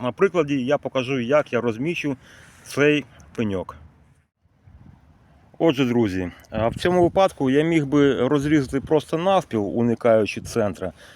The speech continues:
і отримати дві великі заготовки на великі миски. Ось одна, е, заготовка п'ятнадцять сантиметрів і друга вісімнадцять.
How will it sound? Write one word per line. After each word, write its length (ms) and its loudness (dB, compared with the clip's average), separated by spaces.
і 120 0
отримати 520 2
дві 280 -2
великі 400 2
заготовки 640 0
на 240 2
великі 500 0
миски. 520 -4
Ось 360 2
одна, 480 2
е, 800 -4
заготовка 560 0
п'ятнадцять 520 -2
сантиметрів 720 -4
і 200 -2
друга 580 2
вісімнадцять. 880 0